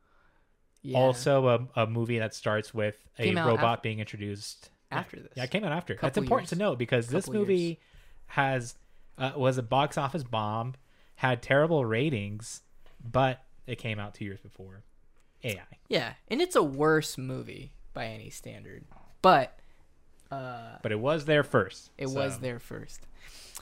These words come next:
Speaker 1: Uh, anyways, back to this plot thing I was describing. Uh, the android who just looks like Robin Williams, like, the,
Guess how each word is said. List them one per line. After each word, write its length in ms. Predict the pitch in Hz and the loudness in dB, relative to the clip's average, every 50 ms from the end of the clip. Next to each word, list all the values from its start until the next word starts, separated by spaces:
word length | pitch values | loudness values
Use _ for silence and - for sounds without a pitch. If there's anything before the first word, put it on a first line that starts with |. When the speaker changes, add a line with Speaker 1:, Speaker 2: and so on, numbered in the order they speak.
| - - - - - - - | -16 -20 -20 -20 -20 -12 -8
Speaker 1:
Uh, 180 | 139 139 135 131 - | -4 -4 -4 -2 0
anyways, 260 | - 170 165 151 143 135 | 2 4 4 4 4 6
back 200 | - 196 202 196 | 6 4 4 6
to 260 | - 196 175 156 143 - | 4 4 4 4 2 -2
this 300 | - 151 147 139 - - - - - - 147 - | -4 -4 -2 -2 -2 -6 -8 -10 -12 -14 -10 -6
plot 320 | - - 147 139 135 - | 4 6 6 6 6 4
thing 180 | - 151 127 127 | -2 -4 -4 -4
I 60 | 123 | -4
was 140 | 123 120 113 | -6 -6 -8
describing. 720 | - 117 - - - 120 120 120 117 120 117 117 120 - - _ _ - | -10 -10 -10 -8 -6 -6 -4 -4 -6 -6 -8 -10 -12 -14 -16 _ _ -14
Uh, 360 | 110 110 110 110 107 107 - - _ _ _ _ _ - - - - - _ _ | -12 -10 -10 -10 -12 -12 -14 -16 _ _ _ _ _ -16 -16 -16 -16 -20 _ _
the 140 | - 156 139 | -4 0 2
android 640 | 160 170 185 190 170 156 151 135 135 139 139 135 131 - - | 4 6 6 4 4 4 4 4 4 2 0 -2 -4 -6 -2
who 440 | - 151 143 143 139 139 139 135 127 139 | 0 2 2 2 2 0 -2 -4 -4 2
just 260 | 139 233 247 - - | 2 2 2 2 0
looks 240 | 160 170 170 - - | 0 0 0 2 0
like 160 | 147 131 - | -2 -2 -2
Robin 340 | 131 127 120 117 113 117 117 | -2 -4 -4 -6 -6 -10 -12
Williams, 480 | 113 110 113 107 107 107 - - - - | -12 -12 -12 -12 -14 -14 -16 -16 -14 -12
like, 220 | - 123 117 - | -10 -10 -10 -10
the, 280 | - 123 123 120 - - | -8 -8 -8 -8 -10 -12